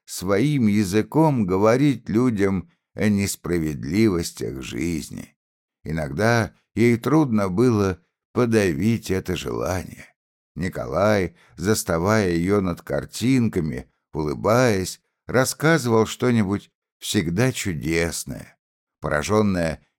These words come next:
дерзостью задать человека, она недоверчиво спрашивала Николая: "Да разве это можно?" И он настойчиво,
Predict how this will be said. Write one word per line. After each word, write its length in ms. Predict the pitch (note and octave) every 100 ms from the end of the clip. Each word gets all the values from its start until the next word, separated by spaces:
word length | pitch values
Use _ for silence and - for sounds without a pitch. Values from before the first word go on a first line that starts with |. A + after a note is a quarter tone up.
| -
дерзостью 1000 | B1+ D2 B2 A#2 F2 G2+ F#2+ - E2+ F#2
задать 720 | D2 C#2+ A1+ A2+ C3 A2+ -
человека, 920 | - - D#2+ D2+ D2 D2+ C#2+ - - _ _ _ _
она 280 | - G2 C#3+
недоверчиво 920 | C#3+ C3+ B2+ F#2 F#2+ A2 A2 A#2 B2
спрашивала 720 | - - D#2 D2 - C2+ C#2+
Николая: 880 | C#2 C#2 - A1 A#1+ A#1+ A#1+ - - _ _ _ _ _ _ _ -
"Да 200 | D#3 E3
разве 600 | C3 B2 G#2+ A#2+ A#2 _ _ _
это 320 | - C3+ C3+ A2+
можно?" 800 | G2+ A2+ F3 F3 D3 G#2 C2 _ _ _ _ _ _ _ _ _
И 100 | A#1
он 300 | C2 F#2 G2+
настойчиво, 1000 | E2+ C#2+ - - A2+ A#2+ G2 - D2 B1